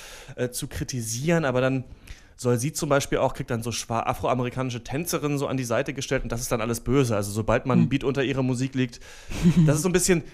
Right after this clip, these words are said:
Speaker 1: die, die, die Weltsicht von A Star is Born ist so, sobald da irgendwie mit dem Computer was gemodelt ist oder ein, oder, oder ein afrikanischer Beat unter was liegt, ist das alles Kommerz und Mist. Aber wenn jemand alleine am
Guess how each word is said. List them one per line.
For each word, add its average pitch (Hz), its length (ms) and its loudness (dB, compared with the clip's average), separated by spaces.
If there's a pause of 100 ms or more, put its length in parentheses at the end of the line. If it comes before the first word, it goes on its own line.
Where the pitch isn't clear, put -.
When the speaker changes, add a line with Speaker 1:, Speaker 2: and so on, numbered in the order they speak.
(120)
Speaker 1:
die, 151 200 2
die, 143 320 2
die 131 160 -2
Weltsicht 156 340 4
von 156 140 0
A 135 60 -2
Star 139 240 4
is - 80 0
Born 135 220 0
ist 131 100 -2
so, 143 80 -2
sobald 127 320 2
da 160 100 6
irgendwie 147 260 2
mit 143 100 -2
dem 143 80 -4
Computer 151 400 0
was 151 160 0
gemodelt 160 400 2
ist 151 100 -4
oder 135 140 0
ein, 127 160 0
oder, 120 240 -2
oder 131 200 2
ein 127 120 0
afrikanischer 135 520 -2
Beat 151 260 -4
unter 147 260 2
was 139 140 2
liegt, 151 120 -2
ist 135 140 -4
das 143 100 -6
alles 139 240 0
Kommerz 135 400 2
und 127 160 -2
Mist. 151 260 2
Aber 127 300 6
wenn 127 140 2
jemand 143 180 2
alleine 127 300 0
am 120 200 -2